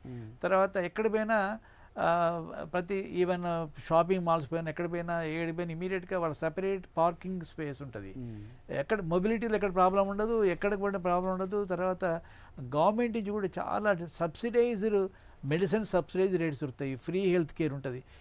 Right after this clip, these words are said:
Speaker 2: ఇప్పుడు
Speaker 1: మ్మ్.
Speaker 2: కే-, మనకు కామన్వెల్త్ కంట్రీస్ తీసుకుంటే, అంటే, కెనడా కానీ, ఆస్ట్రేలియా కానీ, యూకే, అక్కడైతే టోటల్ హండ్రెడ్ పర్సెంట్ ఫ్రీ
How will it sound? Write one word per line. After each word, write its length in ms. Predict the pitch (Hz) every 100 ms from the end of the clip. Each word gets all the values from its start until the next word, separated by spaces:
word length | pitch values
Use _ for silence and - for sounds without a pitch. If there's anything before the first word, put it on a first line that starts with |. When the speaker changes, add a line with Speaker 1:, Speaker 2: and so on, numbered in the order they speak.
| -
Speaker 2:
ఇప్పుడు 200 | 151 156
Speaker 1:
మ్మ్. 100 | 147
Speaker 2:
కే-, 200 | 156 147
మనకు 520 | 151 143 147 135 127 - - -
కామన్వెల్త్ 420 | 156 170 202 208 202
కంట్రీస్ 340 | 185 185 190
తీసుకుంటే, 600 | 196 - 185 170 135 196 - - - 175
అంటే, 240 | 156 180
కెనడా 440 | - 165 170 170
కానీ, 500 | 165 160 160 180 185 - - - -
ఆస్ట్రేలియా 520 | 131 160 - 175 170
కానీ, 460 | 156 156 160 165 185 - - 175
యూకే, 520 | 160 185 180 165 190 - - -
అక్కడైతే 320 | 175 214 220
టోటల్ 360 | - 214 233
హండ్రెడ్ 360 | 196 190 214 208
పర్సెంట్ 300 | 208 - 185
ఫ్రీ 340 | - 220 185